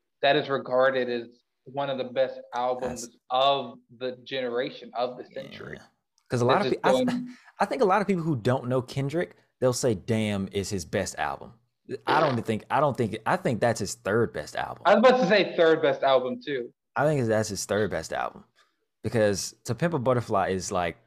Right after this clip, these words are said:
Speaker 2: I could still listen to that from start to finish, no skips. It feels like I'm wa-, like, listening to a movie.
Speaker 1: Yeah.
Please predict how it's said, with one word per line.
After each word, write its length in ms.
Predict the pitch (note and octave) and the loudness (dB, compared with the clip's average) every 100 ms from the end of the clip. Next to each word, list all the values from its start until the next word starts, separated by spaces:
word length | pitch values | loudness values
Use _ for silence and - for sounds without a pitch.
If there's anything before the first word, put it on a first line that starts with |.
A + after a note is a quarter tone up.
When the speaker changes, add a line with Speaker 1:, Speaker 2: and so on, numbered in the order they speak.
| _ - | _ -2
Speaker 2:
I 100 | D3+ | -2
could 120 | B2+ | -2
still 300 | - D3 A#2+ | 0 2 2
listen 220 | G#2 G2+ | 0 -4
to 80 | F#2+ | -2
that 300 | F#2 E2+ - | -2 -2 -6
from 140 | F#2+ | -10
start 320 | F2+ B2 A#2+ | -2 0 0
to 60 | - | -2
finish, 460 | - G#2+ G2 - - | -4 -2 -2 -6 -6
no 180 | G#2 A2 | -2 0
skips. 540 | - - G2 - - - - - | -2 -2 -2 -2 -8 -12 -14 -6
It 80 | B2 | 0
feels 220 | A3+ B3 | 2 4
like 140 | F3+ | 4
I'm 340 | C#3+ B2+ A#2+ G2 | 2 -2 -4 0
wa-, 120 | C3+ B2 | 0 2
like, 280 | B2 A#2+ F#2+ | 2 2 2
listening 380 | C3+ - B2 | 0 0 -4
to 120 | A2+ F#2 | -2 -2
a 40 | |
movie. 540 | F2 G2 G#2+ D#2+ C2+ _ _ _ _ _ _ _ | -2 -4 -6 -6 -12 _ _ _ _ _ _ _
Speaker 1:
Yeah. 340 | A#3 D#4+ D#3 | -4 0 0